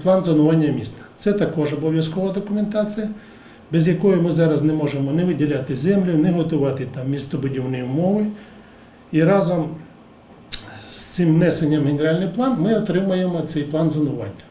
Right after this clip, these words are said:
Е, що вкладається в внесення змін? Ну,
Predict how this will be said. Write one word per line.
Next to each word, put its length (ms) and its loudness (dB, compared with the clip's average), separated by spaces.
Е, 260 -2
що 180 2
вкладається 720 2
в 100 0
внесення 540 4
змін? 280 -4
Ну, 480 0